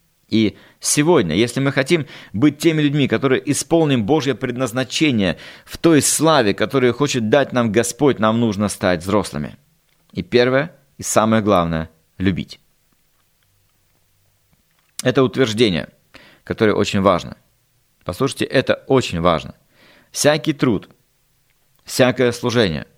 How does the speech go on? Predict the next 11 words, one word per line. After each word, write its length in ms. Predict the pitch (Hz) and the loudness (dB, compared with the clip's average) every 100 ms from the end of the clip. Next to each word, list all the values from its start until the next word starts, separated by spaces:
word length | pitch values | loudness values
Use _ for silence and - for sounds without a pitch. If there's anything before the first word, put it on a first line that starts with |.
| _ _ _ - - _ _ | _ _ _ -20 -20 _ _
всякое 460 | - 127 135 147 131 | 0 0 2 0 2
действие, 580 | 123 143 - - 53 - _ _ _ _ | 2 2 0 -6 -10 -12 _ _ _ _
работа 580 | - 104 123 131 - - _ _ _ _ | 0 2 4 2 0 -8 _ _ _ _
и 100 | - | -6
так 180 | 98 92 | -4 2
далее, 320 | 117 92 - _ _ _ _ _ _ | 2 0 -4 _ _ _ _ _ _
сделанное 640 | 101 98 131 135 120 113 | -6 0 4 4 4 2
без 440 | 98 87 139 156 131 | 0 2 2 2 2
любви, 640 | 151 135 95 92 71 - _ _ _ _ _ - | 0 -2 -4 -2 -4 -8 _ _ _ _ _ -4
это 220 | 98 95 | -2 0
напрасно. 640 | 95 92 92 76 - - | -2 -2 -4 -6 -10 -18